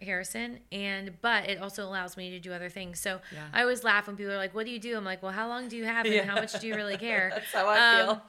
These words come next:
Speaker 1: you know, because yes, that's what, I mean, that's a thing, but I,
Speaker 2: Right.
Speaker 1: I do a lot of on-camera work
Speaker 2: Yeah.
Speaker 1: and voiceover and, um, a-, and I've,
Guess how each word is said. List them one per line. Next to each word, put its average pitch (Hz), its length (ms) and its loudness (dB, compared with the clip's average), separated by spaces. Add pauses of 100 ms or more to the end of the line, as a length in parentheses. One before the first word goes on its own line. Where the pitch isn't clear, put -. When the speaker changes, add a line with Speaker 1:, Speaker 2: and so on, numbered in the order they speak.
(280)
Speaker 1:
you 277 160 2
know, 262 220 8
because 233 600 0 (200)
yes, 233 540 0
that's 233 320 2
what, 208 240 -10 (100)
I 208 40 -8
mean, 208 200 -8
that's 202 320 -2
a 202 80 -8
thing, 196 380 -6
but 185 200 -4
I, 196 120 -4
Speaker 2:
Right. 143 160 -6
Speaker 1:
I 214 100 2
do 214 160 -6
a - 20 -6
lot 208 200 0
of 202 80 -4
on-camera 196 400 -6
work 190 280 0
Speaker 2:
Yeah. 165 80 -6
Speaker 1:
and 180 120 -8
voiceover 196 760 -2
and, 175 280 -12
um, 175 540 -10 (200)
a-, - 220 -12
and 190 200 -8
I've, 180 160 -12